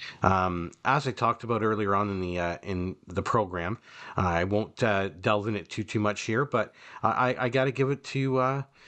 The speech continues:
to that organization, to Julien Brisebois and anybody else that's involved with that management team, because, uh, I'm, I'm sorry,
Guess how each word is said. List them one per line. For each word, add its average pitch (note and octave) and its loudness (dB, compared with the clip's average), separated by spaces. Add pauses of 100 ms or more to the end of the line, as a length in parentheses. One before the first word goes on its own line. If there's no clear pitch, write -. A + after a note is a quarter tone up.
(300)
to A2 4
that B2+ 4
organization, B2+ 0
to G#2+ 0
Julien B2 2
Brisebois B2 0
and A#2+ 2
anybody A2+ 2
else B2+ 0
that's A#2+ -2
involved G#2+ 2
with F#2+ -8
that G2+ 2
management G2+ 0
team, G#2 0
because, G2+ 0 (600)
uh, - 0 (1040)
I'm, C#3+ 2
I'm D#3 2
sorry, B2+ 0